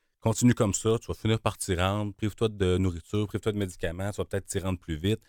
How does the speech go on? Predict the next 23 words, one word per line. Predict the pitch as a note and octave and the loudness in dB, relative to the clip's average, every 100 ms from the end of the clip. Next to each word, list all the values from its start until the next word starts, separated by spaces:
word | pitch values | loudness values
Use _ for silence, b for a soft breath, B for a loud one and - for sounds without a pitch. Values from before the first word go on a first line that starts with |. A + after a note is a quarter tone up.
| _ _ - | _ _ -6
Donc, | G2+ - | -6 -4
c'est | G2+ | -2
comme | C3+ | -2
si | C#3+ - F#2+ | -2 -4 -4
on, | E2+ F2+ | -2 -4
on, | E2 D2 _ _ _ _ E2 C#2+ B1 - | -8 -10 _ _ _ _ -20 -20 _ -10
on | F2 | -10
glorifiait | D#2+ G#2+ G#2 G2 - B2+ | -4 -4 -4 -6 -2 0
la | G2+ | -2
souffrance | - - A2 A#2 | -4 -4 0 0
des | G2 E2+ | 2 0
gens | F2+ A2+ A#2 | 2 0 0
en, | F2+ E2+ | -2 -2
en | F2 | 0
leur, | F2+ E2+ - _ _ _ _ F2+ | 0 -2 -6 _ _ _ _ 0
en | |
leur | F2 | 2
donnant | F#2+ G#2+ | 4 4
une | G2+ | 4
récompense | F#2 F#2 F#2+ F#2 A2 G#2+ | 2 0 0 0 0 0
qui | G#2+ | -2
est | |
finalement | - G2 F2 F#2+ G2+ | -2 -2 0 0 -2